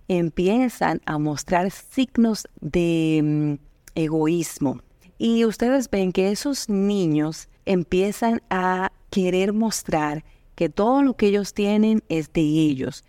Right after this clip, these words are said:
y no lo quieren compartir con otros niños y empiezan a, en-, a decir la palabra, "Eso es mío, eso es mío, eso es mío". Y aunque en el principio uno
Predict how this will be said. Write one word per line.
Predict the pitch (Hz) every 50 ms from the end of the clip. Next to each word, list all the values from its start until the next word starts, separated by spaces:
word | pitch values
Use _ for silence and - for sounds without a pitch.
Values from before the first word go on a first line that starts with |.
| _ - - - - -
y | - 185 180
no | 165 160 160
lo | 175 185
quieren | 175 - 190 196 196 185
compartir | - 175 165 151 156 147 147 - 147 143
con | - 147 143 139
otros | 127 - - 131 - -
niños | 208 262 294 277 233 202 196 190 185 - - - _
y | - 185 185
empiezan | 170 160 151 - 160 156 156 156 - 208 208 202 190
a, | 185 180 185 _ _ - _ _ -
en-, | 170 175 170 160 -
a | - - 165
decir | 165 156 151 170 170 185
la | 190 180
palabra, | - 160 160 170 180 185 180 -
"Eso | - 175 - - 190
es | 180 - - - -
mío, | 170 180 185 208 220 208 180 139 127 - - _ - - -
eso | 160 156 - 170
es | 165 156 -
mío, | 170 190 233 247 254 247 240 240 233 - -
eso | - 151 - - 156
es | 143 -
mío". | 147 160 170 170 165 147 135 - - - - - - - - - - _ -
Y | -
aunque | 214 214 208 - 214
en | 208 208
el | 202 202 185
principio | 202 202 202 190 - 262 277 262 220 220 196 185
uno | 190 202 226 233 240 -